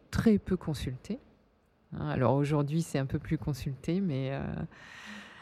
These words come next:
euh, quand j'ai fait ma thèse, euh, c'était, c'était dans les années, euh, quatre-vingt-dix, enfin, je l'ai, je l'ai soutenue en mille neuf cent quatre-vingt-treize. Euh, j'étais, euh, pour certaines archives,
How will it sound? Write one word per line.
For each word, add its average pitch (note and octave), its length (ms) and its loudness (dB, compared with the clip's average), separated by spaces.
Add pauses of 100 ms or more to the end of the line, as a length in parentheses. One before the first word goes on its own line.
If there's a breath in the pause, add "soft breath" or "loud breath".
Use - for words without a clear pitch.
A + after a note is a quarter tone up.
(140)
euh, A#2+ 260 -2
quand E3 140 4
j'ai D3+ 180 2
fait F#3+ 220 2
ma E3+ 160 4
thèse, G#3 480 2
euh, D3 460 0
c'était, D3 680 -4
c'était D#3+ 300 -6
dans D3+ 140 0
les D3+ 220 0
années, D#3 400 -2
euh, C#3 300 -8
quatre-vingt-dix, D#3+ 720 -2
enfin, C#3+ 160 -6
je D3 100 -8
l'ai, D3 220 -6
je C#3+ 120 -10
l'ai D3+ 80 -6
soutenue F3 440 -2
en E3+ 60 2
mille D#3 120 0
neuf D3+ 140 -2
cent - 160 -8
quatre-vingt-treize. D#3 960 0 (680 loud breath)
Euh, C#3+ 800 -2
j'étais, G#3 760 2
euh, D3+ 120 2
pour D#3+ 200 -4
certaines E3+ 460 0
archives, G#3 640 -2